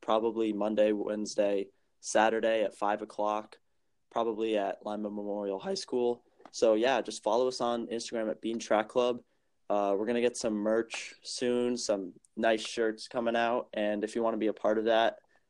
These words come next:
just follow us and stay tuned for that.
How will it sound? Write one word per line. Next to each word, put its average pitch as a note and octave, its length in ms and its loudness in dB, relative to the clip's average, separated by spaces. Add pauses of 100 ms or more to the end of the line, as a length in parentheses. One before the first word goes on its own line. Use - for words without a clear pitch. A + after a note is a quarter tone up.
(280)
just - 180 -4
follow A2 300 6
us A2+ 380 0
and G2+ 220 -8
stay - 240 -4
tuned G#2+ 300 -6
for - 100 -6
that. - 280 -4